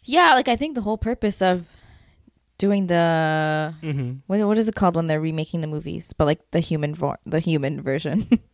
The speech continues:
Speaker 1: There's a word
Speaker 2: Oh,
Speaker 1: for
Speaker 2: uh,
Speaker 1: it.
Speaker 2: live action.
Speaker 1: Yes, that's
Speaker 2: Yeah.
Speaker 1: what it is. The whole, I, I, to me anyway, I
Speaker 2: Mm-hmm.
Speaker 1: felt like the, the whole purpose of
Speaker 2: Live
Speaker 1: doing
Speaker 2: action?
Speaker 1: the live action movies was to
Speaker 2: Modernize.
Speaker 1: modernize it to today's time,
Speaker 2: Yeah.
Speaker 1: right? Like, the essence of the story is still there,
Speaker 2: Yeah.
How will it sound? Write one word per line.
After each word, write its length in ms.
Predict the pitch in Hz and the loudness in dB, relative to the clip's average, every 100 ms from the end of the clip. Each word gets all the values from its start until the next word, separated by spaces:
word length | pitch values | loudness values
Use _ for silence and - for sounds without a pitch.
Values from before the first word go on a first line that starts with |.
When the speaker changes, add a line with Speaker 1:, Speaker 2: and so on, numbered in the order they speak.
| _ - | _ -6
Speaker 1:
There's 180 | 180 | -2
a 60 | 185 | -2
word 200 | 175 180 | 2 4
Speaker 2:
Oh, 120 | 185 | 6
Speaker 1:
for 100 | 151 | 4
Speaker 2:
uh, 200 | 156 147 | 2 2
Speaker 1:
it. 40 | 143 | 0
Speaker 2:
live 260 | 143 147 | 0 0
action. 380 | 135 131 - 117 | -2 -4 -8 -8
Speaker 1:
Yes, 320 | 127 196 185 - | 2 4 4 2
that's 160 | 170 | -2
Speaker 2:
Yeah. 180 | 151 127 113 | 0 2 0
Speaker 1:
what 40 | |
it 140 | 104 - - | -4 -6 -10
is. 60 | - - - - | -14 -20 -20 0
The 140 | 180 | 4
whole, 260 | 185 226 226 | 6 6 6
I, 160 | - 151 | 2 0
I, 260 | 147 170 190 _ _ _ _ _ | 2 2 0 _ _ _ _ _
to 100 | - | -6
me 280 | 170 180 170 | -4 -2 0
anyway, 320 | 151 139 143 151 | -2 0 2 2
I 40 | |
Speaker 2:
Mm-hmm. 60 | 180 | 2
Speaker 1:
felt 140 | 175 147 | 2 0
like 180 | 160 | 0
the, 220 | - 160 151 | 0 -2 -2
the 80 | 170 | 0
whole 160 | 170 | 0
purpose 460 | 160 185 156 165 - | 0 0 -2 -4 -2
of 240 | 151 151 _ _ _ - | -4 -4 _ _ _ -6
Speaker 2:
Live 180 | 143 139 | 0 2
Speaker 1:
doing 120 | 165 | 4
Speaker 2:
action? 160 | 165 | 4
Speaker 1:
the 60 | 165 | 2
live 180 | 160 160 | 2 4
action 380 | 156 - 170 160 | 2 0 -6 -4
movies 420 | 180 190 160 175 | -4 -4 -4 -2
was 300 | 160 160 165 | 0 0 -2
to 380 | - 160 151 151 143 | -8 -6 -4 -6 -6
Speaker 2:
Modernize. 380 | 135 127 131 | -4 -2 0
Speaker 1:
modernize 440 | 160 160 165 160 165 | 4 4 4 2 0
it 100 | 156 | -4
to 100 | 165 | -6
today's 440 | - 165 160 160 - _ | -4 -4 -2 -6 -12 _
time, 280 | - 160 151 | -6 -4 0
Speaker 2:
Yeah. 160 | 147 131 | 4 4
Speaker 1:
right? 120 | 127 | 2
Like, 200 | 170 - - _ | -2 -4 -12 _
the 380 | - 185 170 160 | -12 0 2 2
essence 380 | - 185 226 214 | 2 0 0 -4
of 140 | 226 196 | -4 -6
the 60 | |
story 380 | 220 190 190 196 | -4 2 2 2
is 80 | 196 | -2
still 240 | - 185 | 0 2
there, 280 | 180 190 339 | 4 2 0
Speaker 2:
Yeah. 280 | 147 139 117 | 0 -2 -2